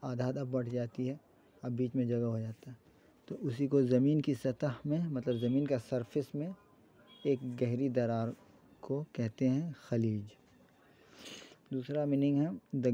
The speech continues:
gulf means a huge deep sea canal." मतलब पिक देख के समझते हैं। ये है कैनल, नहर,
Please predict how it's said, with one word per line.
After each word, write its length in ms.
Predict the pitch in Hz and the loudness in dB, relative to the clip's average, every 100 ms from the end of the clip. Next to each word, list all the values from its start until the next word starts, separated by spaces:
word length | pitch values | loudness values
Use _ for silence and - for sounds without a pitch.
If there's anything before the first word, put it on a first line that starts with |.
| 117 | 4
gulf 360 | 135 156 - 139 | 4 2 0 0
means 320 | 139 160 160 - - - _ _ - - - _ _ _ | 2 2 -2 -8 -20 -20 _ _ -20 -20 -20 _ _ _
a 60 | 135 | -4
huge 340 | 120 127 151 143 120 | -2 0 0 0 0
deep 200 | 139 143 - - | 0 0 -4 -20
sea 200 | - 139 - | -6 -4 -2
canal." 280 | 117 110 110 117 - - - - - - - - _ _ _ - _ | 0 0 -2 -6 -16 -20 -20 -20 -20 -20 -20 -20 _ _ _ -20 _
मतलब 440 | 135 120 139 160 196 - - - - - - - - _ - - - _ - _ _ | -6 -6 -2 -4 -4 -14 -20 -20 -20 -20 -20 -20 -20 _ -20 -20 -20 _ -20 _ _
पिक 180 | 135 135 | -6 -2
देख 200 | 127 117 | -2 -2
के 100 | 123 | -6
समझते 460 | 127 113 101 - | -6 -6 -8 -12
हैं। 140 | 127 117 _ _ _ _ _ _ _ _ _ - - - _ _ _ _ _ _ _ _ _ - | -12 -12 _ _ _ _ _ _ _ _ _ -20 -20 -20 _ _ _ _ _ _ _ _ _ -8
ये 240 | 127 135 147 | -2 2 4
है 160 | 139 139 131 | 4 2 0
कैनल, 400 | 135 120 117 113 104 - | 0 2 2 0 -6 -6
नहर, 380 | 123 123 117 110 | -2 0 0 -2